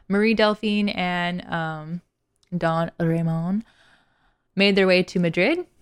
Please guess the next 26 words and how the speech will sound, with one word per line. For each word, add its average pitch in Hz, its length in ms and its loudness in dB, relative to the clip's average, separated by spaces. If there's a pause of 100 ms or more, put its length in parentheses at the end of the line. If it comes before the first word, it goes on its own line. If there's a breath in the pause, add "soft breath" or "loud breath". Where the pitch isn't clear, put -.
(360)
And 165 380 -4 (100)
Marie 185 320 0
Delphine 220 400 2
was 170 140 -12
pregnant 311 420 0
at 202 140 0
the 196 60 -8
time 170 420 -4
with 175 140 -10
her 160 160 -10
first 330 340 -2
daughter. 175 460 2 (400)
But 180 140 2
unfortunately 202 760 2
for 190 180 -2
Marie, 262 460 0 (100)
Don 196 760 4
would 170 280 2
die 165 280 2
in 156 140 -2
Havana 262 920 0 (360)
under, 180 300 0
like, 151 240 -2
somewhat 165 460 -6
mysterious 180 640 0
circumstances. 180 1040 -4